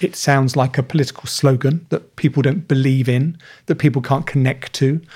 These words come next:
Um, I think some of the state governments in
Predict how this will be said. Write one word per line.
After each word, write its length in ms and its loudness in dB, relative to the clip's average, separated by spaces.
Um, 480 4
I 80 -2
think 220 0
some 200 2
of 60 2
the 80 2
state 720 0
governments 540 2
in 480 4